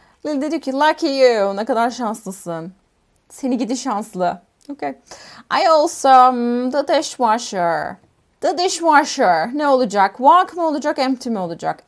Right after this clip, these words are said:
Empty olacak değil mi? "I also empty the dishwasher and vacuum the living room." Ben bulaşık makinesini da boşaltıyorum ve oturma odasını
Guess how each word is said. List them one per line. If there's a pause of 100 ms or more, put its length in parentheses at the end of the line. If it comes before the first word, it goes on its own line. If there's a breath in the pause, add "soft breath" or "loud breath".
Empty
olacak
değil
mi? (220)
"I
also
empty
the
dishwasher (500 loud breath)
and (100)
vacuum
the
living
room." (320)
Ben (160)
bulaşık
makinesini
da (200)
boşaltıyorum (520 soft breath)
ve (320)
oturma
odasını